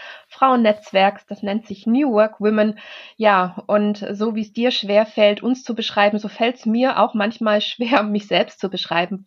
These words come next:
weil wir immer wieder auch unterschiedliche Hüte aufhaben. Ähm, ich kann aber sagen, in den letzten Monaten oder sagen wir so im letzten Jahr hat uns das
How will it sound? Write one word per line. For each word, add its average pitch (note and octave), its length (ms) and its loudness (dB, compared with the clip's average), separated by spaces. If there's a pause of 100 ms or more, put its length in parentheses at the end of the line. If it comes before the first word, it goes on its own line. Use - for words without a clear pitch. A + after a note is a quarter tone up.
(200)
weil G3+ 180 2
wir G#3+ 80 0
immer A3 180 2
wieder G#3 260 0
auch G#3 80 -6
unterschiedliche G#3 640 -4
Hüte G#3 340 -6
aufhaben. E3+ 640 -6 (640)
Ähm, G3+ 320 0
ich G3 120 -16
kann A#3 160 0
aber G#3+ 200 6
sagen, G#3 300 2
in G#3+ 80 -2
den G3 120 0
letzten G3+ 500 0
Monaten G#3 800 2
oder F#3+ 220 -4
sagen G3 180 -2
wir G3 120 -4
so G3 100 -4
im F#3+ 80 0
letzten G3 420 -4
Jahr F#3 160 0
hat G3+ 160 -4
uns G3+ 160 -6
das F#3+ 140 -8